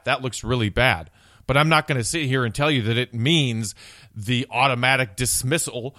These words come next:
of John Paxson and or Gar Forman, which I know that Bulls fans everywhere are hoping happens at some point. W-, would you rather have Michael Porter Junior pan out, or would you rather have Michael Jor-, Mi-, Michael Porter Junior be a bust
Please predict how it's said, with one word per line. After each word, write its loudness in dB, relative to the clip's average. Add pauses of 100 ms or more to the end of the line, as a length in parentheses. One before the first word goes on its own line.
(140)
of -10
John 0
Paxson 2
and 0
or -2
Gar 2
Forman, 0 (420)
which -4
I 4
know 4
that -4
Bulls 2
fans 0
everywhere 2
are -2
hoping -2 (540)
happens 2
at -10
some 0
point. -6 (440)
W-, -6
would 0
you -2
rather 0
have 0
Michael -2
Porter -2
Junior -4
pan -2
out, 2
or 2
would 0
you -2
rather 2
have 0
Michael -4
Jor-, -4
Mi-, -6
Michael -2
Porter 0
Junior 0
be 2
a 4
bust -2